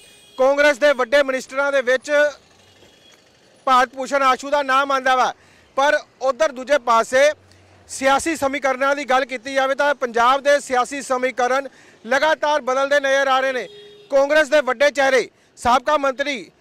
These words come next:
ਰਾਣਾ ਗੁਰਮੀਤ ਸੋਢੀ ਬੀਜੇਪੀ ਦਾ ਹ-, ਹੱਥ ਥਾਮ ਚੁੱਕੇ ਨੇ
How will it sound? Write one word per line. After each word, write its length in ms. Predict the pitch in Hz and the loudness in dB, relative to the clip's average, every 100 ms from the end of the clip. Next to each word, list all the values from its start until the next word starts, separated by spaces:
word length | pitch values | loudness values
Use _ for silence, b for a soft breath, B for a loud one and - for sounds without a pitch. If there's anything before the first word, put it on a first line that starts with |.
| b 202 | b -2
ਰਾਣਾ 280 | 254 285 302 | 0 2 0
ਗੁਰਮੀਤ 420 | 254 254 269 285 | -2 -4 -4 -4
ਸੋਢੀ 420 | 269 269 277 208 b b - | 0 0 0 -8 b b -10
ਬੀਜੇਪੀ 400 | 233 269 294 302 | -6 0 -2 0
ਦਾ 200 | 302 294 | 2 2
ਹ-, 140 | 233 - _ - - _ _ _ _ _ - | -2 -8 _ -20 -20 _ _ _ _ _ -2
ਹੱਥ 260 | 233 269 | 0 0
ਥਾਮ 360 | - - 247 269 | -2 0 -2 -2
ਚੁੱਕੇ 300 | 277 - 285 | -4 0 2
ਨੇ 180 | 247 | 0